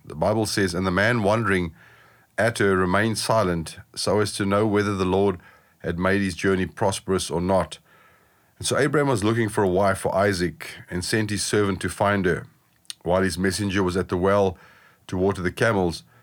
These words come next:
Rebekah came to fetch water. God had sent Isaac's wife and had made his way prosperous. God is a God who will make your path ahead, your journey prosperous this year. He will send the right people at the right time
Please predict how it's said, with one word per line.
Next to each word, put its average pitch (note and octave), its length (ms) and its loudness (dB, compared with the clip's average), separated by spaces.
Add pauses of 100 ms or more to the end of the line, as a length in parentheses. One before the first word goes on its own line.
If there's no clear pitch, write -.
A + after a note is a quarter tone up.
(420)
Rebekah A2 340 0
came A2+ 240 0
to G2+ 100 -4
fetch G2 300 -2
water. G2 420 0 (600)
God G#2 180 0
had B2+ 140 -2
sent A2 240 0
Isaac's G2 420 -2
wife F#2+ 400 2
and F2 180 -2
had E2 160 -2
made F#2 340 2 (120)
his F2+ 180 -6
way F#2 140 2
prosperous. F2+ 680 -2 (640)
God A2+ 180 0
is B2+ 80 -2
a B2+ 60 -2
God G#2 260 2
who G#2 60 0
will G2+ 100 2
make G2 300 0
your G2+ 100 0
path G2+ 380 0
ahead, F#2+ 340 2 (240)
your F2 160 -4
journey G2+ 400 0
prosperous G2 580 -2
this F2 220 -6
year. F#2 320 0 (600)
He G2 80 -4
will F#2 80 0
send G#2+ 260 0
the F#2+ 60 0
right A2 280 0
people G2+ 300 0
at F2 80 0
the F2+ 80 -2
right G2 300 2
time E2+ 380 0